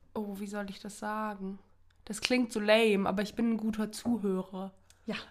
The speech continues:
Speaker 1: Also
Speaker 2: das stimmt.
Speaker 1: ist, ich bin so, weiß ich nicht, immer so ruhig und kann so bei anderen zuhören.
Speaker 2: Ja. Und was noch?
Speaker 1: Und manchmal auch gute Ratschläge danach geben.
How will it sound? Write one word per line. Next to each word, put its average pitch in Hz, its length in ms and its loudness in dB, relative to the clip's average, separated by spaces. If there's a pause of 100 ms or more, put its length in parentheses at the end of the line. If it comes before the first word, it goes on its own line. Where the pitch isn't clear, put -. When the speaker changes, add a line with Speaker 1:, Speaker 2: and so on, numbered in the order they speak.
Speaker 1:
Also 214 200 4
Speaker 2:
das 214 60 0
stimmt. 226 160 2
Speaker 1:
ist, 214 280 6
ich - 180 -2
bin 226 220 10
so, 208 360 0 (500)
weiß 220 260 -4
ich 185 140 -8
nicht, 190 320 -10 (400)
immer 202 280 -8
so 202 400 -12
ruhig 240 260 -8 (680)
und 214 180 -10
kann 208 300 -8
so 208 120 -10
bei 208 160 -10
anderen 214 460 -8 (1120)
zuhören. 240 680 -10 (460)
Speaker 2:
Ja. 208 440 0 (840)
Und 240 80 4
was 208 120 2
noch? 208 140 6
Speaker 1:
Und 247 60 8
manchmal 254 400 8
auch 262 180 2
gute 247 320 0
Ratschläge 196 720 -2
danach 185 560 -6
geben. 190 500 -6